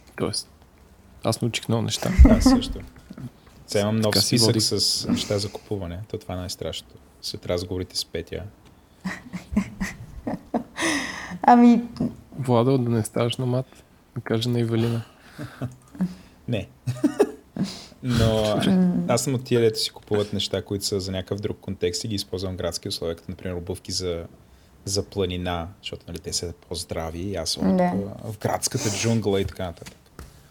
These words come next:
Speaker 3: А, но нещо, за което не говорихме, което може би е добре да се спомене, защото е готина база,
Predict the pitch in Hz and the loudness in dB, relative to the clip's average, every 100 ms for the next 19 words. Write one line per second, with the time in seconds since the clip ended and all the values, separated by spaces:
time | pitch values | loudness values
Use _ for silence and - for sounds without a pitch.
0 | - 240 269 285 320 - 311 294 269 269 | -2 6 8 8 6 4 2 6 6 8
1 | 240 214 208 214 226 202 190 202 202 202 | 4 6 6 6 4 0 2 2 2 0
2 | 190 196 190 185 190 190 190 - 190 180 | 0 0 0 2 2 2 -4 -8 -4 -2
3 | 175 175 208 - 190 202 208 214 185 175 | -2 -4 -4 0 4 8 8 6 4 6
4 | 180 185 185 | 6 8 4